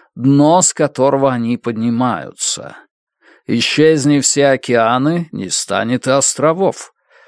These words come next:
Все они составят единый континент,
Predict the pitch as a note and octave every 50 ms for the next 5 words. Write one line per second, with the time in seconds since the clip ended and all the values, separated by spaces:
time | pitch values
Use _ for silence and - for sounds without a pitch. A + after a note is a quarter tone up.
0 | _ _ _ - - - - D3 D#3+ F3 F#3 F3+ F#3 F#3 F3 - - D#3 D3 C3+
1 | - - - C#3+ C#3 C#3+ C#3+ C3+ B2 - B2+ B2 C#3 C#3 B2 B2+ C3+ D3 D#3 E3
2 | E3 E3 D3 - D3+ D3 C#3+ - - C#3 C3+ B2 A2 G#2+ G#2 - - - - -
3 | - -